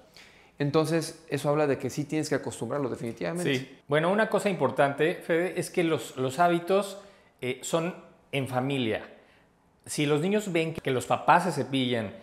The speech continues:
Speaker 2: que es un, es una actividad rutinaria y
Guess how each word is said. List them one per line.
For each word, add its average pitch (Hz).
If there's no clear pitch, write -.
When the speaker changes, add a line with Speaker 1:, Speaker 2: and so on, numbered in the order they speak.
Speaker 2:
que 131
es 147
un, 190
es -
una 175
actividad 147
rutinaria 127
y 160